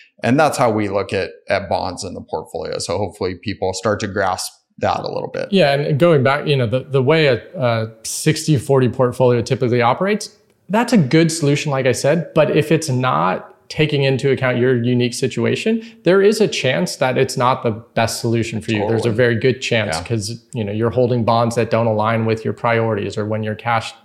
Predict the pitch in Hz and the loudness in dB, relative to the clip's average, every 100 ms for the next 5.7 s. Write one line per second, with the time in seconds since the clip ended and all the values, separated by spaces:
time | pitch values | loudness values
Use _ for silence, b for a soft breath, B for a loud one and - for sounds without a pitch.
0 | - 113 110 - 117 113 113 110 - _ | -8 -4 -4 -2 -2 0 -2 -4 -12 _
1 | _ _ - - - 127 120 - 127 123 | _ _ -20 -10 -2 0 -2 -2 -2 2
2 | 113 117 101 107 110 B B B B 139 | 4 2 2 -2 -2 B B B B 0
3 | 113 107 107 107 - - 143 123 147 135 | 2 2 2 -2 -4 0 2 4 4 6
4 | 139 127 147 147 156 147 123 110 117 113 | 4 4 2 4 2 4 2 2 2 2
5 | 113 113 107 104 123 104 101 | 4 2 2 -2 -2 -2 -4